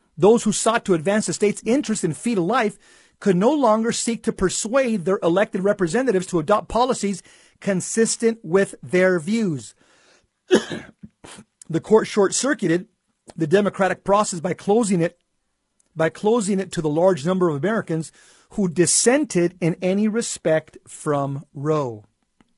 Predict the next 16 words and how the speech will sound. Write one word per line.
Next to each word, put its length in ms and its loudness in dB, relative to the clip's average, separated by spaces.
But 140 2
now, 180 4
thanks 320 0
be 140 0
to 80 2
God, 260 2
the 60 -4
court 320 0
has 200 -2
reverted 460 0
to 120 -2
a 40 0
neutral 400 0
position 460 -6
on 100 -4
abortion, 560 -8